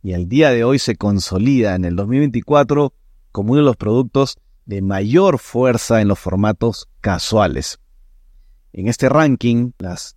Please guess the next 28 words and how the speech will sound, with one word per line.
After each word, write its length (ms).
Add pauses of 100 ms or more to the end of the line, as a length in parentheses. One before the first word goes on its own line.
entre 260
las 240 (100)
top 280
diez, 540 (320)
cinco 760 (200)
son 360
marcas 320
de 80
pollo, 460 (360)
y 120
los 320
tres 300
primeros 440
puestos 600 (140)
son 440
marcas 640
de 180
pollo. 480 (300)
Así 200
que 120
hoy 160
vamos 220
a 60
revisar 440
rápidamente 640
las 340
top 200 (140)
tres. 360